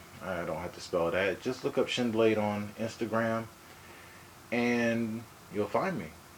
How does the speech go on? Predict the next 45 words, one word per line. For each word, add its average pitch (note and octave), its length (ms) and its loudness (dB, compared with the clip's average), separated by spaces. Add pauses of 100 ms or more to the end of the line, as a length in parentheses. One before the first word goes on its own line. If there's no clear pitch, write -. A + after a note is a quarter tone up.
(100)
Find G2 260 0
me G2+ 140 -2
with F#2+ 260 -2
the, F#2 260 -2
uh, F2+ 260 0
linen G#2+ 320 4
glasses, G2+ 640 0 (220)
or, F2+ 320 0
uh, F2 380 -2 (100)
what F2+ 200 -2
Tech A2 260 4
says - 240 0
from - 160 -6
Under G2+ 180 -2
the F#2+ 80 -2
Mat F#2 220 0
Radio, G2 440 0 (460)
the F2+ 200 -6
Bret G#2 340 6
the - 80 2
Hitman F#2+ 440 0
Hart F2+ 300 4
glasses, F2+ 540 0 (220)
and A#2+ 100 -2
his A#2 100 0
little C3+ 220 6
Zen C3 260 2
pose, D#2+ 300 -4 (840)
and G#2 200 -2
the G#2+ 40 0
little A2 200 4
shy G#2+ 300 8
hands. G#2 380 -2
That's G2 260 0
all F#2 180 6
me. F2 320 -4 (680)
You A2+ 100 -2
know, G#2+ 320 2
what A#2 180 -2
you A#2 80 -2
see A2 220 2
is G#2+ 120 -2
what A2 200 -4
you G#2 60 -6
get, F#2+ 320 0